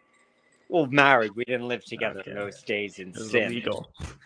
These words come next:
Speaker 1: Yeah.
Speaker 3: you didn't live together until you were married?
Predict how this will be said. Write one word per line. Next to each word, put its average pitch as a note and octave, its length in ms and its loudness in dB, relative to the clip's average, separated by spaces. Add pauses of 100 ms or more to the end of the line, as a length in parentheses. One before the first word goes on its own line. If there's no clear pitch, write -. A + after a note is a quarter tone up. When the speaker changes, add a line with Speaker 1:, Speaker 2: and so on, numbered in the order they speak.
Speaker 1:
Yeah. A#2 140 6
Speaker 3:
you B2+ 180 12
didn't C3 300 10
live C3+ 180 8
together A2+ 320 6
until G#2 220 0
you G2+ 100 4
were F#2+ 100 2
married? G2 540 2